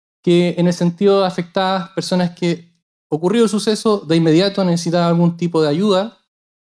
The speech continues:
personas que han perdido la vida y daño económico.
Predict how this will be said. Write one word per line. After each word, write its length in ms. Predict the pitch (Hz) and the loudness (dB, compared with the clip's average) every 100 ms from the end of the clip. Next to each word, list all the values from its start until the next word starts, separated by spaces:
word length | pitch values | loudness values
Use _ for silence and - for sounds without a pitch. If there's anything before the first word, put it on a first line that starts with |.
| _ _ _ _ _ _ _ _ | _ _ _ _ _ _ _ _
personas 460 | 196 175 - 262 233 | -2 -2 0 0 0
que 80 | 220 | -2
han 100 | 208 | -2
perdido 300 | 185 190 185 | -4 -4 -4
la 100 | 185 | -4
vida 460 | 226 208 240 254 _ _ _ _ _ _ - | -2 -4 -4 -8 _ _ _ _ _ _ 0
y 360 | 220 247 247 - | 2 2 0 -2
daño 300 | 180 226 233 | 0 2 2
económico. 540 | 220 214 151 117 - | 0 -2 -2 -4 -12